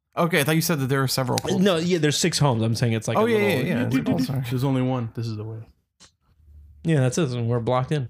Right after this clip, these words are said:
Speaker 1: That's so ridiculous. I don't think I've
Speaker 3: Um,
Speaker 1: ever seen that. Like a gate just leading to that.
Speaker 2: I've never seen it before until I
Speaker 3: There's,
Speaker 2: moved there.
Speaker 3: there's a neighborhood on, on Sunset not far from here that it's like that. That is literally, it's just you one way in, one way out, and it's just a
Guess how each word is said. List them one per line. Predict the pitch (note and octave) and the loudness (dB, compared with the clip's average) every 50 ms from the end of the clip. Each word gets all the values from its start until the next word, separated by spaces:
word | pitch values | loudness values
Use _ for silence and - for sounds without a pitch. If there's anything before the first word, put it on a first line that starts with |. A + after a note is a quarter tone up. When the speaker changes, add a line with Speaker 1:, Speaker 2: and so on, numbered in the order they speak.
| _ - | _ -4
Speaker 1:
That's | - C3 - | -4 -4 -4
so | - - - A#2+ A#2+ A#2+ A2+ | -4 -2 0 2 2 2 0
ridiculous. | A#2 A#2 A2+ - A2 A2+ - - - - - - - _ _ _ _ _ - - | 0 -2 -4 -4 -4 -6 -6 -6 -6 -6 -6 -8 -10 _ _ _ _ _ -6 -2
I | C#3+ | 0
don't | D3+ D#3 | 2 2
think | D3+ D3+ | 2 2
I've | D3 | 2
Speaker 3:
Um, | C#3 C#3+ | 2 2
Speaker 1:
ever | C#3+ D3 | 2 2
seen | C3 C3 C3+ C3 B2+ | 0 2 2 2 2
that. | B2 A2+ A2 - - _ _ _ _ - | 0 -2 -4 -6 -10 _ _ _ _ -2
Like | F3+ G3+ F#3+ | 0 2 2
a | F#3+ F3 | 2 2
gate | D3+ F#3 F#3 F#3+ D3 | 4 2 2 2 0
just | C3 E3+ E3+ E3 - | 0 0 2 2 2
leading | D#3+ D3 D3 C#3+ C#3 C3 B2 | 2 2 2 4 2 2 0
to | - A#2+ A2 | 0 -2 -2
that. | A#2 - - - - - _ - - | -2 -4 -4 -8 -14 -18 _ -2 2
Speaker 2:
I've | C3+ C3+ C3 | 4 4 6
never | C#3 C3+ B2+ | 6 4 4
seen | A#2+ C3 A#2+ | 4 4 4
it | A2+ | 2
before | G2+ - - | 2 2 2
until | - - A2+ | 4 4 4
I | |
Speaker 3:
There's, | A2 G#2+ G#2 | 2 2 0
Speaker 2:
moved | G2 F#2 | 0 0
there. | G2 G2 | 0 2
Speaker 3:
there's | D#3 F3+ G#3 G#3+ A3 | 2 2 2 2 2
a | G#3 | 2
neighborhood | E3+ D#3 D3+ D3 D3 D#3+ F3 E3+ F#3 F#3+ E3+ E3 - F3 | 2 2 2 2 2 0 0 0 0 0 2 2 2 2
on, | E3 D#3 D3 C#3 C3+ B2+ B2 A#2+ - - - - - C#3 | 2 0 0 0 0 -2 -2 -4 -8 -14 -8 -2 -2 0
on | C3+ C3 B2+ | 0 0 0
Sunset | - D3+ D#3 - F3+ D#3 | 0 0 0 0 0 0
not | D3 C#3 C3 | -2 -2 -2
far | - D3 C#3 D3+ | -2 -2 -4 -2
from | - E3+ E3 D#3 | -2 -4 -4 -2
here | F3+ F3+ F3 D#3 | -2 -2 -2 0
that | C#3 B2+ | -2 -2
it's | B2+ - - - | -2 -4 -6 -8
like | G#2+ G#2 - - | -8 -8 -10 -12
that. | G2+ - - - _ _ _ _ _ _ _ - - - _ _ _ - | -14 -14 -14 -16 _ _ _ _ _ _ _ -20 -20 -20 _ _ _ -6
That | C3 C#3 C3+ C3 | -2 0 0 0
is | B2+ | 0
literally, | C#3 C#3+ C#3 C#3 C#3 C3+ C3 B2+ B2 | 0 0 0 0 0 0 0 0 -2
it's | A#2+ - | -4 -4
just | - B2 A2+ - - _ _ _ _ _ _ - B2+ | -6 -6 -6 -8 -12 _ _ _ _ _ _ -12 -8
you | B2 B2+ C3 C3 B2+ B2+ - - - - - | -4 0 0 0 0 0 -4 -12 -18 -20 -14
one | E3+ C#3+ C3 B2+ C#3 C#3+ D3 D3 C#3+ C#3+ | -12 -8 -4 -2 0 0 2 2 2 2
way | C#3+ C#3 C#3 C#3 | 2 2 2 2
in, | C3+ C3+ | 2 2
one | C3 C3+ C3+ C3+ | 2 2 2 2
way | C3 B2+ B2 B2 | 2 2 2 2
out, | B2 C3 C3 C#3 C#3+ - | 2 2 2 0 0 -2
and | A#2+ A#2 A#2+ A2+ | -4 -4 -4 -4
it's | - - | -4 -6
just | B2+ A2+ - - | -6 -6 -6 -8
a | A2+ | -10